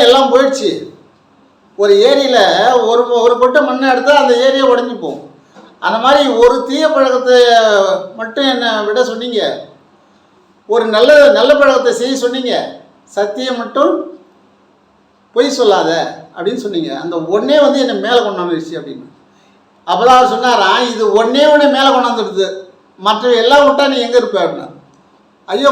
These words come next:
உங்களை கூடவே இருப்பேன் நான்." நானும் அந்த மாதிரி நல்லாரை காண்பது நன்றே,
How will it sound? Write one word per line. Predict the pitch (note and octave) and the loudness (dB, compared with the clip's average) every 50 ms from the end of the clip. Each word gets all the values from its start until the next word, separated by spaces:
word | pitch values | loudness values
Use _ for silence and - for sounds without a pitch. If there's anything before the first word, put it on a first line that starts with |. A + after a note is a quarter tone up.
| - - | 2 0
உங்களை | G#3 A3+ A#3+ B3+ B3 C4+ C4+ C4+ C4+ C4+ C4+ | 0 -2 -2 -2 0 2 2 4 2 0 -2
கூடவே | - C4 C4+ C4+ C4+ C4+ C#4 C#4 C#4+ | -2 -2 0 0 2 2 4 4 4
இருப்பேன் | C4 B3 G#3+ A#3 A3 G#3+ | 4 2 0 -2 -2 -2
நான்." | G3 F#3+ F#3+ F3+ | -2 -2 -2 -4
நானும் | E3 D3 C3+ C3+ C#3 - - - - _ _ _ _ | -6 -8 -8 -10 -14 -16 -20 -20 -20 _ _ _ _
அந்த | - F3+ F#3 F#3 | -14 -10 -8 -6
மாதிரி | F#3 F#3+ G#3 A3+ A#3 A#3 A3+ G3+ E3 D#3 E3 G#3+ B3+ - - - - _ _ _ _ _ _ _ _ _ - | -4 -4 -4 -4 -4 -2 -4 -4 -4 -4 -6 -8 -8 -10 -14 -16 -20 _ _ _ _ _ _ _ _ _ -12
நல்லாரை | F3 E3+ F#3+ G3+ A3 A3 G#3 G#3 G3+ - | -8 -2 0 2 4 4 4 2 0 -2
காண்பது | F#3 F#3 G3 G3+ G#3 G3+ G3+ G3 A#3 C#4+ D#4+ D#4+ - - - | -2 -2 -2 -2 -2 -4 -4 -4 -4 -6 -8 -8 -10 -10 -10
நன்றே, | E3+ E3+ F3+ E3+ F3 F#3 F#3 F#3 | -10 -10 -8 -8 -6 -6 -6 -4